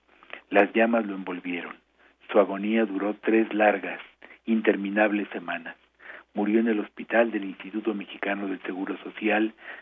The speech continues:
de Lomas Verdes, en Tlalnepantla, Estado de México. A Gonzalo Rivas,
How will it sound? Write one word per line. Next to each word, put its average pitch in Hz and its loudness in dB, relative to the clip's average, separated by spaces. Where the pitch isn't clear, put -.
de 107 4
Lomas 95 0
Verdes, 110 4
en 95 -10
Tlalnepantla, 98 -2
Estado 90 -8
de 87 -12
México. - -12
A 110 2
Gonzalo 117 4
Rivas, 120 2